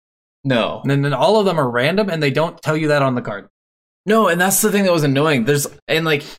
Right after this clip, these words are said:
Speaker 1: they're very vague. Like, when you look at the descriptions of the cards, it'll be very vague, like, "You can make a copy of this." And you're like,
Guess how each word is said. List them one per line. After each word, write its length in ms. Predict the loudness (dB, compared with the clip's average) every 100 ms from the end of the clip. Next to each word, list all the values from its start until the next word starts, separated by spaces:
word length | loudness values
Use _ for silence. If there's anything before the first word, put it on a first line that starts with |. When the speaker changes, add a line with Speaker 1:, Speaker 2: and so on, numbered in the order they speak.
| _ -2
Speaker 1:
they're 140 | 0
very 260 | 2 2 2
vague. 420 | 2 4 2 2
Like, 180 | 0 0
when 160 | 0 2
you 180 | 2
look 180 | 2 0
at 60 | 0
the 80 | -2
descriptions 520 | -2 -4 -4 -4 -4
of 100 | -4
the 40 |
cards, 460 | 0 2 0 -2 -8 -12 _ -2
it'll 140 | -2
be 100 | -2
very 240 | 0 0 2
vague, 240 | 0 2
like, 300 | 0 -2 -12 _ -6
"You 100 | -4
can 100 | 0
make 140 | -2
a 40 | 0
copy 320 | 0 0 -2
of 80 | -6
this." 260 | -6 -8 -8
And 140 | -4 -2
you're 80 |
like, 160 | -2 -2